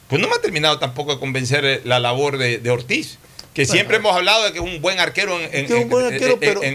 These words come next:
Speaker 1: en,
Speaker 2: a ver,
Speaker 1: ya,
Speaker 2: Pocho,
Speaker 1: pero,
Speaker 2: pero
Speaker 1: pero un
Speaker 2: es que
Speaker 1: arquero también te salva situaciones
Speaker 2: pero es
Speaker 1: de
Speaker 2: que,
Speaker 1: gol.
Speaker 2: pero es que ca-, esos cabezazos son ita-, o sea,
Speaker 1: No sé, pero, pero por
Speaker 2: una
Speaker 1: eso
Speaker 2: cosa
Speaker 1: te
Speaker 2: es que
Speaker 1: digo.
Speaker 2: te rematen
Speaker 1: Ya,
Speaker 2: y, y
Speaker 1: eh,
Speaker 2: que
Speaker 1: vuel-,
Speaker 2: no reacciones, pero
Speaker 1: vuel-,
Speaker 2: un
Speaker 1: vuelvo,
Speaker 2: cabezazo,
Speaker 1: vuelvo a repetir.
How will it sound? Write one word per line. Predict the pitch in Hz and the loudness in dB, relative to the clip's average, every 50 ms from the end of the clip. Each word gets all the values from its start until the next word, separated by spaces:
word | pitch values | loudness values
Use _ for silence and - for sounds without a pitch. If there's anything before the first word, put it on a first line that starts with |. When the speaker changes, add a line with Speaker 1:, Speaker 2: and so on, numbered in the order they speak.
| 131 127 | -2 -2
Speaker 1:
en, | 165 | 0
Speaker 2:
a | 196 | 2
ver, | 202 196 185 - | 2 2 2 2
Speaker 1:
ya, | 180 135 | 0 0
Speaker 2:
Pocho, | 120 131 | 0 -2
Speaker 1:
pero, | 147 143 143 | -6 -6 -4
Speaker 2:
pero | 165 151 | -2 0
Speaker 1:
pero | 160 180 | 0 0
un | 214 | 0
Speaker 2:
es | 226 | 0
que | 214 | 2
Speaker 1:
arquero | 214 220 254 277 - | 2 2 2 2 0
también | 240 226 226 226 - | -2 -4 -4 -4 -6
te | 175 131 | -6 -2
salva | - 185 196 180 170 135 | 0 0 0 0 0 -4
situaciones | 151 143 - 127 123 156 170 170 | -6 -8 -8 -8 -4 -2 0 2
Speaker 2:
pero | 175 180 | 2 2
es | - | 2
Speaker 1:
de | - | 2
Speaker 2:
que, | - - | 2 2
Speaker 1:
gol. | - - | 2 2
Speaker 2:
pero | - 151 151 147 | 0 -2 0 0
es | 147 147 | -2 -2
que | - 202 196 175 151 143 151 165 170 - | 0 0 0 0 -2 -4 -10 -12 -12 -4
ca-, | - - 165 | -2 0 0
esos | - - 156 226 214 - | 0 0 -2 -2 -2 0
cabezazos | - - 180 170 147 - - 208 226 - 226 202 165 | 2 2 2 2 2 2 0 0 0 -2 -6 -8 -6
son | 196 202 214 | -6 -4 -4
ita-, | 226 - 320 | -6 -8 -10
o | - - - - - - - - | -14 -14 -18 -18 -18 -16 -16 -16
sea, | - - - - - - 226 214 214 | -16 -16 -16 -16 -16 -14 -10 -8 -6
Speaker 1:
No | 208 | -4
sé, | - - - 277 311 277 - | 0 2 2 4 4 2 2
pero, | - 151 143 131 123 120 | 2 0 0 0 -2 -2
pero | 135 131 135 131 131 131 131 113 | -2 -2 0 0 -2 -2 -4 -2
por | - - | 2 2
Speaker 2:
una | 156 | 2
Speaker 1:
eso | 180 214 | 4 4
Speaker 2:
cosa | 220 220 214 | 2 4 4
Speaker 1:
te | 262 | 4
Speaker 2:
es | 247 | 4
que | 247 | 4
Speaker 1:
digo. | 220 240 | 4 2
Speaker 2:
te | 214 196 | 2 2
rematen | 175 160 165 196 226 240 - 240 233 226 | 0 0 2 2 2 2 2 0 0 0
Speaker 1:
Ya, | - 139 - 196 | 0 -2 -2 -2
Speaker 2:
y, | |
y | 185 180 170 170 - | -4 -4 -6 -4 -2
Speaker 1:
eh, | 147 | -2
Speaker 2:
que | 170 175 | 0 2
Speaker 1:
vuel-, | 160 156 208 | 2 4 4
Speaker 2:
no | 220 | 4
reacciones, | 202 185 127 151 226 233 196 170 135 | 2 0 0 0 0 0 0 -2 -4
pero | 139 143 151 | -2 0 0
Speaker 1:
vuel-, | 175 185 | 0 0
Speaker 2:
un | 214 | 2
Speaker 1:
vuelvo, | 151 156 - - | 2 4 4 4
Speaker 2:
cabezazo, | 208 190 131 185 208 226 226 | 2 2 2 0 0 0 2
Speaker 1:
vuelvo | 170 120 - - 165 | 0 0 2 2 2
a | 160 | 0
repetir. | 160 160 156 - 160 151 - 175 165 127 117 | 0 -2 -4 -4 -6 -4 -2 -2 -2 -2 -2